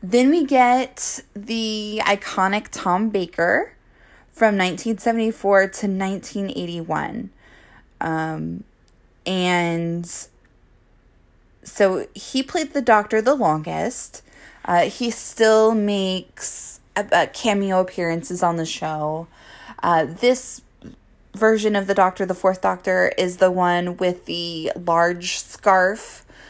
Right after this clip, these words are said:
uh, with multiple pa-, multiple colors. Uh, I've seen a lot of fans recreate the scarf, and it's wonderful. Um, it's something that I attempted to <laughs> do, uh, but never had enough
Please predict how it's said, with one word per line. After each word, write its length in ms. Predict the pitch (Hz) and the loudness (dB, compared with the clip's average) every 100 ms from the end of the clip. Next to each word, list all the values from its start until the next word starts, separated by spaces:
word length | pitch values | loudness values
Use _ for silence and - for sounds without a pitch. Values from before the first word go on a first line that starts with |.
| - - - | -20 -8 0
uh, 240 | 185 185 | 2 2
with 180 | 180 180 | 0 -2
multiple 400 | 190 185 196 185 | -2 -2 -4 -10
pa-, 320 | - 185 - - | 0 2 2 -2
multiple 400 | 190 185 190 185 | -6 -4 -4 -6
colors. 880 | - 175 175 175 170 175 - - - - - - 180 | -2 2 4 2 0 -4 -6 -10 -16 -20 -20 -4 2
Uh, 300 | 180 170 - | 4 4 4
I've 160 | 208 202 | 2 0
seen 280 | - 285 | 0 2
a 60 | 381 | 2
lot 360 | 269 196 160 196 | 0 0 4 6
of 200 | 202 196 | 4 2
fans 600 | - 185 175 180 190 180 | -8 -4 0 0 0 -4
recreate 760 | 165 180 - - 190 165 160 | -6 -10 -6 -6 -4 -6 -8
the 80 | - | -10
scarf, 480 | 202 - 233 247 - - | -8 0 2 0 -4 -4
and 140 | 185 | -2
it's 300 | 170 165 - - | -2 -4 -14 -14
wonderful. 840 | 160 156 147 143 143 101 92 190 - - - - | -8 -6 -2 -2 -2 0 0 -2 -8 -20 -12 2
Um, 180 | 185 180 | 2 4
it's 200 | - - | 0 0
something 360 | 202 214 262 247 | 0 2 0 4
that 260 | 208 156 | 6 6
I 480 | - 180 170 170 156 - | 6 6 4 0 -4 -4
attempted 720 | - - 180 165 - 214 214 | -6 -2 -2 0 -2 -2 0
to 140 | 302 | -2
<laughs> 320 | - 277 - | 0 -4 0
do, 320 | 285 277 330 - - - - | 0 0 -4 -10 -20 -18 0
uh, 140 | 190 190 | 2 4
but 200 | 190 202 | 4 4
never 280 | 180 185 | 2 2
had 200 | 202 202 | 4 2
enough 440 | 185 175 170 - | 2 2 0 -2